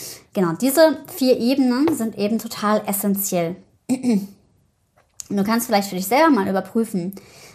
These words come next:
ähm, wenn wir so ein kleines Assessment jetzt mal machen, wenn es um Selbstbewusstsein geht, nimmst du immer dich gut wahr und deine Gefühle oder, äh, fährst über dich hinweg? Traust du dir wirklich was zu? Also gehst du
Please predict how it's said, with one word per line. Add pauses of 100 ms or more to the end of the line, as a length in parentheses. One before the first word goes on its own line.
(180)
ähm,
wenn
wir
so
ein
kleines
Assessment
jetzt
mal
machen, (360)
wenn
es
um
Selbstbewusstsein
geht,
nimmst
du (100)
immer (680)
dich
gut (600)
wahr
und
deine
Gefühle
oder, (480)
äh,
fährst
über
dich (240)
hinweg?
Traust
du
dir
wirklich
was
zu?
Also
gehst
du